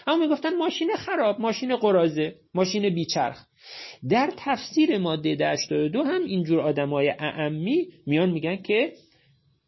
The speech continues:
قانون داره میگه به مجرد عقد نکاح، نگفته عقد نکاح صحیح، گفته عقد نکاح. در نتیجه یک خانومی که مثلاً فرض کنید اجازه پدر رو نداره، عقد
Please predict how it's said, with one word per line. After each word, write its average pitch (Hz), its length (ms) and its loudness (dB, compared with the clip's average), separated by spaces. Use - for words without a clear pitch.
قانون 135 400 4
داره 359 180 2
میگه 349 220 0
به 262 100 2
مجرد 247 480 2
عقد 233 300 0
نکاح، 190 440 2
نگفته 269 360 2
عقد 226 180 -4
نکاح 208 480 2
صحیح، 127 520 0
گفته 208 240 0
عقد 247 200 -2
نکاح. 139 460 0
در 233 120 2
نتیجه 143 580 2
یک 165 160 2
خانومی 143 760 0
که 135 360 4
مثلاً 135 360 0
فرض 131 300 -2
کنید 131 360 -2
اجازه 127 460 2
پدر 120 340 0
رو 117 260 -4
نداره، 165 720 2
عقد 127 320 0